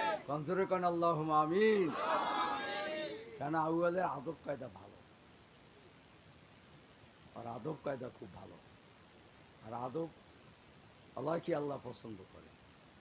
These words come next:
যে মাদ্রাসা করবে তার আদব থাকতে হইবে, যে মাদ্রাসা করবে তার চোখের মধ্যে পানি থাকতে হইবে, চাইতে হইবে মালিকের কাছে। আর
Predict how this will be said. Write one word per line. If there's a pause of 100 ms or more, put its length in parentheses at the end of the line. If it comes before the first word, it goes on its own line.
(920)
যে
মাদ্রাসা
করবে
তার
আদব
থাকতে
হইবে, (1200)
যে
মাদ্রাসা
করবে
তার
চোখের
মধ্যে
পানি (100)
থাকতে
হইবে, (1500)
চাইতে
হইবে
মালিকের
কাছে। (1400)
আর